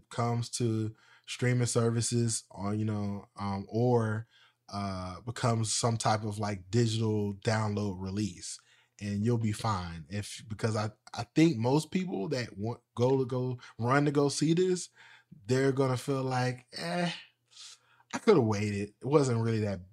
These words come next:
I didn't really need to see this, like, right now," you know? And so that would be my suggestion. Definitely do watch this for sure. But when it comes down to actually watching it in a theater,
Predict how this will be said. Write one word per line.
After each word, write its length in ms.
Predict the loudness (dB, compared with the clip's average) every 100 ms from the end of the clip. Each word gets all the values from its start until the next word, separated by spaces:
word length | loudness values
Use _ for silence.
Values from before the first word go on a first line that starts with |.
| _ -8
I 280 | 0 0 2
didn't 260 | 2 2
really 200 | 2 0
need 220 | 0 -2 -4
to 80 |
see 200 | -4 -2
this, 220 | -2 -4 -6
like, 160 | -8 -8
right 380 | -8 -6 -8 -10
now," 380 | -10 -8 -10 -12 -20 _
you 120 | -10
know? 260 | -10 -10 -12
And 120 | -10 -6
so 400 | -4 -4 -6 -10 _ _
that 200 | 2 4
would 140 | 6 4
be 80 | 4
my 160 | 4
suggestion. 640 | 2 0 0 0 0 -2 2
Definitely 560 | 4 6 4 2 2 -2 _ _ -2
do 220 | 6 8
watch 400 | 8 8 6 6
this 280 | 0 0 -2
for 180 | -6 -6
sure. 480 | 0 2 2 0 -6 -12 -20 _ -2
But 300 | 2 2 0
when 200 | -2 2
it 100 | 2
comes 260 | 4 4 4
down 180 | 2 0
to 180 | -2 -4
actually 340 | -4 -6 0 0
watching 360 | 2 0 -2
it 120 | -2
in 20 | -4
a 40 |
theater, 720 | -6 -4 2 4 4 2 0